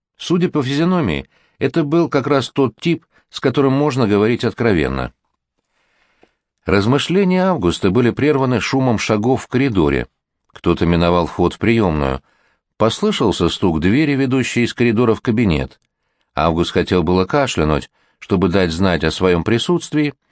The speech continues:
но решил, что меньше всего нужно встречаться с кем-либо, прежде чем он поговорит с Уорнером.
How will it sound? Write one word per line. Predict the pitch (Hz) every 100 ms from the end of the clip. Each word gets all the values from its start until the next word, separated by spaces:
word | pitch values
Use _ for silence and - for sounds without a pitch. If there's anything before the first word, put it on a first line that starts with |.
| _ _ -
но | 131
решил, | 190 180 202
что | 180 214
меньше | 170 170 - 139
всего | - 156 151
нужно | 143 131
встречаться | 117 123 120 151 131 123
с | -
кем-либо, | 135 131 151 139 82 65 _ _ _ _
прежде | 101 117 107 107
чем | - 110
он | 117 110
поговорит | 92 87 92 92
с | -
Уорнером. | 139 110 73 78 71 64